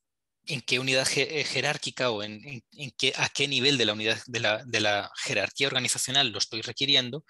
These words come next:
y en qué, eh, periodo lo necesito.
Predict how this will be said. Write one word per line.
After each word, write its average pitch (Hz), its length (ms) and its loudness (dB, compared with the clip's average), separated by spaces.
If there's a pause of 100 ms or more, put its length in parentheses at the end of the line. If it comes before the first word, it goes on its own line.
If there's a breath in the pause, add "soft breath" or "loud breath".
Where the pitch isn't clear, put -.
(500 loud breath)
y 143 240 2
en 113 140 -4
qué, - 380 0 (100)
eh, - 260 -6 (200)
periodo 127 440 4
lo 104 120 -2
necesito. 95 440 -2